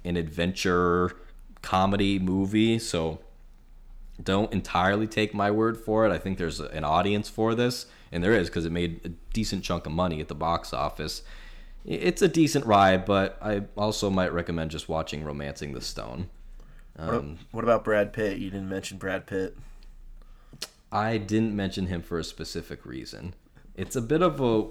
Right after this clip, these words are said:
Speaker 1: waste of Brad Pitt, to be honest. If he liked making this movie, I think it's great. I think it's a bit of a waste of him. And they also m-, wasted the song Shadows of the Night by Pat Benatar, which is one of my favorite songs, so I was angry about that.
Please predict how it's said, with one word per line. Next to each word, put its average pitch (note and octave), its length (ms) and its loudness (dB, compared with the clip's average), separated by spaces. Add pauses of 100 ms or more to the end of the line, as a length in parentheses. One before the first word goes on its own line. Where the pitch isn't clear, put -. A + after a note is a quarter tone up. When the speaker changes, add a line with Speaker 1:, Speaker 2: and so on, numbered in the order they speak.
(200)
Speaker 1:
waste F#2 520 -2
of F2 160 -2
Brad F#2+ 400 2
Pitt, - 380 -2 (160)
to F#2+ 100 -4
be F#2 160 -2
honest. F2+ 560 0
If E2+ 160 -8
he G#2+ 420 0
liked F#2 320 -2
making F#2+ 280 -2
this F2+ 160 -2
movie, G2 340 0
I E2 60 -2
think F#2+ 180 -2
it's E2 140 -6
great. F2 340 0
I - 20 -12
think G#2+ 160 0
it's F#2+ 120 -2
a F2+ 40 -6
bit F2+ 140 -4
of E2 140 -4
a - 20 0
waste E2+ 300 -2
of F2+ 100 -12
him. F2+ 260 -2 (320)
And G#2 140 2
they A#2+ 100 4
also F3 640 6 (600)
m-, G#2 500 -2
wasted G#2+ 760 4
the F#2 80 -2
song F#2 360 2
Shadows F#2+ 500 2
of E2+ 180 -2
the E2+ 80 -4
Night E2+ 380 -2
by D2 140 -4
Pat E2 320 -2
Benatar, C#2+ 560 -6
which - 140 -12
is D#2+ 120 -10
one D#2+ 140 -4
of D#2 80 -6
my D2+ 160 -4
favorite D#2 400 -6
songs, C#2+ 460 -6
so C2 420 -8
I D#2 140 -4
was D2+ 180 -8
angry C#2+ 380 -10
about A1+ 320 -12
that. - 320 -10